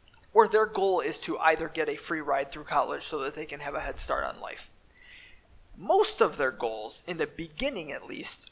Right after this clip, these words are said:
are to get to the pros. Most of the athletes that come in, the major-, probably eighty percent of them that come in,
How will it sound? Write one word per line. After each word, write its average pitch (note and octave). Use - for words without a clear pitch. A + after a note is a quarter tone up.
are F3
to E3
get D3+
to D3+
the B2+
pros. -
Most G3+
of D3+
the -
athletes C#3
that C3+
come B2
in, B2+
the D3
major-, D#3
probably G3
eighty G3+
percent C#3+
of B2+
them B2+
that B2
come B2
in, A#2